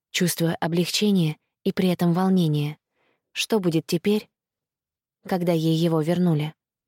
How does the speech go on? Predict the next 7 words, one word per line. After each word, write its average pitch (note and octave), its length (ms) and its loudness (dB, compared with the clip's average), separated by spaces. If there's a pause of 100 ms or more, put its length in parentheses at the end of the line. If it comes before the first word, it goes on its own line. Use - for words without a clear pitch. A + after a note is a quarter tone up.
(960)
"Уф, G3 320 2
Рейзели, F3+ 640 2 (400)
не A3 180 4
так G#3 320 -2
крепко", F#3+ 540 0 (360)
Мами F3 280 2
хихикает, F3 680 -2